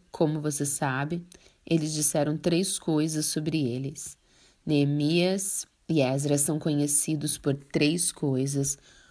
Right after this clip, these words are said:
o zelo grande pelas coisas de Deus, é, os, o espírito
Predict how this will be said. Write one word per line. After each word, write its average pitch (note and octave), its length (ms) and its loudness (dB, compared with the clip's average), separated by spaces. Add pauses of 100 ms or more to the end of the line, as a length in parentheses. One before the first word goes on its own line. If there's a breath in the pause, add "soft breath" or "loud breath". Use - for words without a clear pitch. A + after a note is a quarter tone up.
(420 soft breath)
o D3 60 -2
zelo D3 1000 2 (680)
grande D#3 720 2
pelas C#3+ 320 0
coisas C#3 400 0
de C#3+ 100 0
Deus, C#3 540 -2 (580 loud breath)
é, C#3+ 240 0 (960)
os, D3 480 -2 (540)
o D3+ 100 2
espírito D3+ 960 2